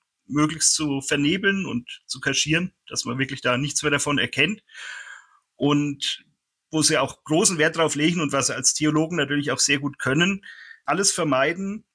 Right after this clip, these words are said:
was irgendwie sie angreifbar macht, wo also jemand nachfragen kann, „Moment, das stimmt so nicht, was du da sagst und das ist Mythologie und das verwechselst du gerade mit der Realität.“ Da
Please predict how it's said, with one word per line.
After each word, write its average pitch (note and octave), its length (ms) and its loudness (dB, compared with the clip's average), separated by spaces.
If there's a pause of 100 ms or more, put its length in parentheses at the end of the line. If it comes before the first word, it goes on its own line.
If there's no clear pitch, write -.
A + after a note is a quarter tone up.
was - 340 0
irgendwie D#3+ 760 2
sie D#3+ 360 -2
angreifbar D3 600 0
macht, A2+ 340 0
wo B2 180 -4
also C3+ 220 -2
jemand C#3 240 4
nachfragen C3 420 0
kann, C3+ 140 0
„Moment, D3+ 480 0 (100)
das - 380 2
stimmt - 440 -4
so C#3 340 0
nicht, C3+ 280 2
was A2+ 180 0
du A2+ 60 -8
da A2+ 160 -2
sagst - 540 -2
und A#2 280 0
das A#2+ 220 2
ist - 320 2
Mythologie C#3+ 640 2
und D3+ 60 0
das B2+ 120 0
verwechselst C3 460 0
du - 80 -8
gerade A#2+ 240 0
mit C3 100 -6
der C3 80 -4
Realität.“ C3 640 -2 (960)
Da C#3 400 2